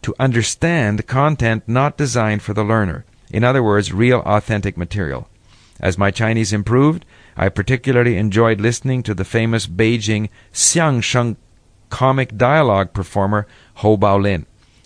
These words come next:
with his colorful Beijing rhythm of speech. In recent years,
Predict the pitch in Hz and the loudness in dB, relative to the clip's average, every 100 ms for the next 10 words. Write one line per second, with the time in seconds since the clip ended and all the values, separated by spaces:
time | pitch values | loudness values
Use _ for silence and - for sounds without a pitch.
0 | - 107 107 104 - 131 147 143 135 110 | -4 -2 0 -2 -2 0 2 2 0 0
1 | 107 131 113 120 123 107 113 110 104 - | 2 0 0 0 2 2 2 0 -4 -6
2 | - 80 - - _ _ - - 92 98 | -6 -8 -10 -18 _ _ -20 -8 -2 0
3 | 139 - 123 113 113 160 | 0 -2 -2 0 2 0